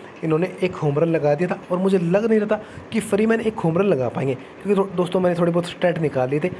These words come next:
और उस स्टैट के आधार पर मुझे लग रहा था कि फ्रीमैन कुछ पॉइंट ही collect कर पाएंगे, लेकिन दोस्तों इन्होंने तो एक home run लगा दिया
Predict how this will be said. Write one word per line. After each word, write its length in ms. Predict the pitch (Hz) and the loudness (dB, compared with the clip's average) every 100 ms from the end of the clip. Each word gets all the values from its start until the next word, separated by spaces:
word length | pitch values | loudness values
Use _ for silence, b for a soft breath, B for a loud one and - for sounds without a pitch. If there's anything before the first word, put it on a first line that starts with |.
| B B | B B
और 120 | 214 | 0
उस 60 | 208 | 0
स्टैट 240 | - 208 | 0 -2
के 120 | 208 220 | -2 -4
आधार 300 | 147 127 165 | -2 0 0
पर 220 | - 131 B B - | -2 -6 B B 0
मुझे 140 | 202 | 2
लग 180 | 208 214 | 2 2
रहा 120 | 214 | 2
था 80 | 214 | 0
कि 100 | 202 | -4
फ्रीमैन 380 | 196 208 208 208 B B - | 0 2 2 0 B B -4
कुछ 140 | 226 | -4
पॉइंट 240 | - 196 190 | 2 2 2
ही 60 | |
collect 240 | 180 143 - | 2 0 0
कर 100 | 131 | -2
पाएंगे, 220 | - 143 | 0 0
लेकिन 120 | 170 | 2
दोस्तों 260 | 180 180 175 | 0 2 2
इन्होंने 180 | 165 | 2
तो 140 | 170 185 | 0 -4
एक 80 | 185 | -4
home 200 | 151 165 | 0 2
run 100 | 185 | 2
लगा 220 | 123 113 | 0 -2
दिया 160 | 123 | -2